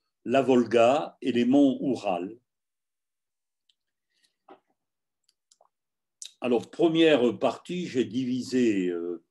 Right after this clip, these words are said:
c'est plus commode, sa vie en tranches. Donc,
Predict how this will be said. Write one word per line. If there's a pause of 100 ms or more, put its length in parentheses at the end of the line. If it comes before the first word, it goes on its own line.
(140)
c'est
plus
commode,
sa
vie
en (120)
tranches.
Donc,